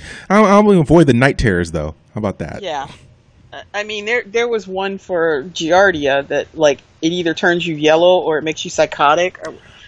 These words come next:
Speaker 1: Oh.
Speaker 2: Like, just don't drink the water. How about just don't drink the water?
Speaker 1: That's what I said. I'm like, "So I get this from mosquitoes, right? So, yeah, how about I just do some of these things?" And also, I was in, um, mostly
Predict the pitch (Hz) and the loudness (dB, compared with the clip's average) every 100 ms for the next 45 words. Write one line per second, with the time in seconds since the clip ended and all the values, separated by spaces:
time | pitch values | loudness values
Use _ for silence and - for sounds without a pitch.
0 | 381 392 127 - 123 330 180 170 220 131 | 4 8 8 6 2 -2 0 -2 -2 -8
1 | 127 175 254 131 123 233 330 403 - 294 | 0 4 4 4 0 -4 -2 -4 -4 -8
2 | - 285 254 262 294 262 233 330 359 233 | -2 -2 0 -2 -2 -4 2 4 4 0
3 | - - 151 165 131 113 101 92 - 69 | 0 4 6 6 4 6 4 2 0 -4
4 | 67 107 98 95 131 117 107 101 123 139 | -2 2 2 2 4 8 8 6 2 2
5 | 135 123 107 95 - 107 82 78 80 80 | 2 2 2 0 0 2 2 0 -2 -2
6 | - - - 76 78 78 78 69 71 - | -4 -4 0 0 2 0 -2 -4 -8 -8
7 | 73 58 - 92 90 85 78 82 - 82 | -10 -8 -6 -2 0 0 -2 -6 -4 -2
8 | 80 - 80 80 - 53 - 107 131 151 | -2 -4 -4 -6 -8 -12 -2 4 6 6
9 | 117 120 123 104 95 92 90 82 82 - | 6 6 6 4 2 0 -2 -4 -4 -8
10 | _ - 98 104 - 90 | _ 0 4 4 2 -4